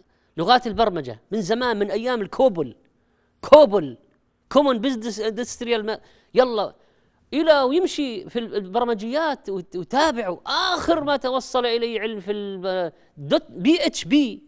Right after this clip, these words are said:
بي اتش بي، برمجيات، ناس وتتابع وإيش طلع آخر وبعده. ونحن الآن يعني في نوازل يا جماعة،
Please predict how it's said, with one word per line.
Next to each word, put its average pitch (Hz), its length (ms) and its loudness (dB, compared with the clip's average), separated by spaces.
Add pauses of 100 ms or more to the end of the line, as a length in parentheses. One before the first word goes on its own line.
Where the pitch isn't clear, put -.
بي 302 240 4
اتش - 180 -10
بي، 294 240 -6 (320)
برمجيات، 220 720 2 (960)
ناس 269 300 4
وتتابع 247 520 2
وإيش 233 180 -2
طلع 247 400 0
آخر 240 360 6
وبعده. 214 520 2 (1120)
ونحن 196 340 -4
الآن 185 380 -2
يعني 120 420 -6 (300)
في 202 240 -4
نوازل 143 580 -2
يا 117 120 -4
جماعة، 110 460 -10